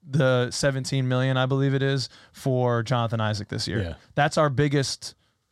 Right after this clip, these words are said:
Speaker 1: contract right now.
Speaker 2: Right.
Speaker 1: So it's the biggest chip to fall, but there are other ways to get,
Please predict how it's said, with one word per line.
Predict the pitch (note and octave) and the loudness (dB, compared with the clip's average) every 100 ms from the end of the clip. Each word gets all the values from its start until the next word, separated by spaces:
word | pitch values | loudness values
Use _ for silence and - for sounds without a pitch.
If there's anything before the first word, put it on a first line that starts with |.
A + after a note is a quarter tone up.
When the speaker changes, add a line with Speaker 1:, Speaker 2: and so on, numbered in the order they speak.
| _ | _
Speaker 1:
contract | C#3+ F#3 G#3 D3 A#2+ B2 | 0 2 2 2 2 0
right | A#2 A2+ | 0 2
now. | A2 A2 D3+ - | 2 2 -2 -6
Speaker 2:
Right. | A#2+ F#2+ | -4 0
Speaker 1:
So | D3 C3+ | 2 2
it's | B2+ - - | 0 -4 -6
the | C3 | -2
biggest | C3 D3 C#3 | 0 -2 -4
chip | - D3+ - | -4 -4 -4
to | A#2 | -4
fall, | - F#3 D#3 A#2 - - - - | 0 2 2 2 -2 -12 -12 0
but | E3 F#3 | 0 2
there | F#3+ | 2
are | F3 | 4
other | E3+ D#3+ C#3 | 4 2 2
ways | F#3 F#3+ D#3+ C3+ | 2 4 2 2
to | - | -2
get, | A#2 E3 F#3 | 0 2 0